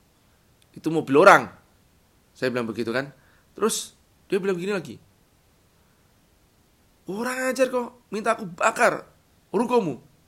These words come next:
Ini bukan rukoku, aku habis bangkrut," saya bilang gitu kan. "Bakar aja kalau mau," saya bilang begitu. Terus dia nantang lagi gitu kan. Dia bilang, "Kok macem-macem kau?"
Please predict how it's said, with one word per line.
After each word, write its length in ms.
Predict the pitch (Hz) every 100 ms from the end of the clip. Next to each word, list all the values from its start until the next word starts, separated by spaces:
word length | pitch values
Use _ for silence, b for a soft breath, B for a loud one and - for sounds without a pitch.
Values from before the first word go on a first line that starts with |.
| -
Ini 160 | 202 214
bukan 320 | 131 165 156
rukoku, 720 | 170 180 220 226 233 170 - -
aku 140 | -
habis 240 | 196 147 -
bangkrut," 560 | 165 151 165 202 214
saya 160 | 131 127
bilang 160 | 120 113
gitu 160 | 113
kan. 160 | 127 147 b b b b b b b b _ _ _ _ _ _ _ -
"Bakar 320 | - 240 240
aja 80 | 214
kalau 160 | 185
mau," 400 | 160 156 131 -
saya 160 | - 160
bilang 160 | 170 139
begitu. 240 | 135 131 98 b b b b b
Terus 400 | - 175 175 - b b -
dia 160 | 170 180
nantang 240 | 170 165
lagi 400 | 160 175 147 123
gitu 80 | 120
kan. 160 | 143 139 - _ b b b b b _ _ _ -
Dia 40 | 135
bilang, 160 | 135 131 135 _ _ _ _ _ _ _ _ _ _ _ _ _ _ _ _ _ _ _
"Kok 220 | - 277
macem-macem 580 | 294 440 359 392 453 427 330
kau?" 200 | 196